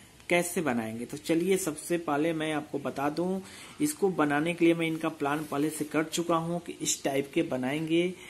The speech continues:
ये जो plan है इनका, तो यहाँ से start करेंगे, फिर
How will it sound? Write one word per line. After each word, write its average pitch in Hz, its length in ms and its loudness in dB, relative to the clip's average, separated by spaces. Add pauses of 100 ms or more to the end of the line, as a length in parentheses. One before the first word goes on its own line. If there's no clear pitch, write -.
(200)
ये 165 200 8
जो 165 140 6
plan 165 460 4
है 147 180 0
इनका, 120 380 0 (400)
तो 226 280 6 (380)
यहाँ 165 380 4
से 196 280 2
start 156 400 2
करेंगे, 180 520 4
फिर 156 300 0